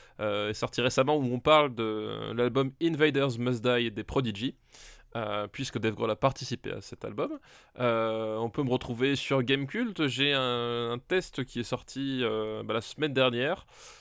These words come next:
d'un petit jeu très sympathique qui s'appelle Pathway, qui est un, bah justement, qui est une, euh, une espèce de, d'Indiana Jones, euh, puisque tu incarnes des aventuriers qui tuent des nazis dans le désert,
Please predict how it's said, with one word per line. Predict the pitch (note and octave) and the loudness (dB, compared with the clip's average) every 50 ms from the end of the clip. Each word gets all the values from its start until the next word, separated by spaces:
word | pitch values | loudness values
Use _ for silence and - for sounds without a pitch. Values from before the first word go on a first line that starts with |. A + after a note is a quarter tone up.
| - _ | -14 _
d'un | - B2 A#2+ | 2 2 2
petit | - - F3 D#3 | 2 -2 0 0
jeu | D3+ D#3+ | 0 0
très | - - | 0 -2
sympathique | A3+ - G#3 D#3 - D3 - F#3+ - | -2 -2 0 0 0 -2 -2 -4 -10
qui | - | -6
s'appelle | - D3+ - C#3+ C#3 | -6 -2 0 0 0
Pathway, | - - - D#3+ E3 - - A#2 A2 A2 A#2 B2 - - - - - _ _ _ _ | 0 0 -2 -2 -2 -2 -2 -2 -2 -2 -2 -6 -12 -16 -20 -20 -20 _ _ _ _
qui | - - C#3+ D#3 | -10 0 4 4
est | F3 E3+ - C3+ | 4 4 4 2
un, | B2 A#2+ A#2+ A#2+ A#2 | 2 2 2 0 4
bah | A#2 A#2+ | 4 4
justement, | B2 C#3 C3+ - C#3+ A#2+ C3 D#3 F3 | 4 4 2 2 4 6 6 4 2
qui | - - B2+ | 2 -2 -4
est | B2 - - | -4 -4 -10
une, | B2 A#2 | -6 -4
euh, | A#2 A2 G#2+ A2 A2 A2 A2 - - - - _ - G#2 A2 A2 A2 G#2+ G#2+ G#2+ G#2+ G#2+ G#2+ G#2+ G#2+ G#2+ G#2+ G#2+ G#2+ G#2+ | -2 -2 -2 -2 -4 -6 -6 -10 -18 -20 -20 _ -6 -2 0 0 0 0 -2 -4 -6 -8 -10 -12 -12 -12 -12 -12 -10 -8
une | A2 A#2 | -4 -2
espèce | B2+ C3 - - D3+ D3+ C3 | -2 -2 2 2 2 2 2
de, | A#2 A#2+ A2+ A2 A2+ | 0 0 0 0 -2
d'Indiana | A2+ A2+ C3+ C#3+ B2+ C3+ C#3+ C#3 C#3+ C#3+ | -4 -4 -6 -4 2 2 4 4 4 2
Jones, | B2+ A#2+ C#3 D#3+ E3+ F3+ F#3+ - - - | 0 0 0 0 0 0 -2 -8 -6 -2
euh, | C3+ B2 A#2+ B2 B2 B2 A#2+ A#2+ A#2+ A#2 A#2 A2+ A2+ A2+ A2+ A2+ A2+ A2 A2 G#2+ G2 F#2 F2+ F#2 - - - - - - - - G#2 - | 0 2 2 2 2 2 2 2 2 4 2 2 2 0 -2 -2 -4 -4 -6 -6 -6 -8 -8 -8 -8 -8 -10 -10 -12 -14 -14 -14 -14 -10
puisque | - D3 C3+ - - C3+ | -6 -6 -6 -2 -2 -4
tu | - - C3 | 0 2 2
incarnes | B2 A#2+ - C3+ C3+ | 2 4 4 4 4
des | A#2+ A#2 A#2 | 4 4 2
aventuriers | B2 B2+ - - C3+ C#3+ | 2 2 0 0 0 0
qui | C#3+ - A#2+ | 0 -4 -8
tuent | - - | -6 -2
des | B2 B2 B2 | 2 2 4
nazis | A#2+ A#2+ A2 B2 | 4 4 2 2
dans | A2 A2 | 0 0
le | A2 | 2
désert, | A2 A2+ A2 A#2+ C#3 F3 F#3 - | 2 2 2 4 2 2 0 -2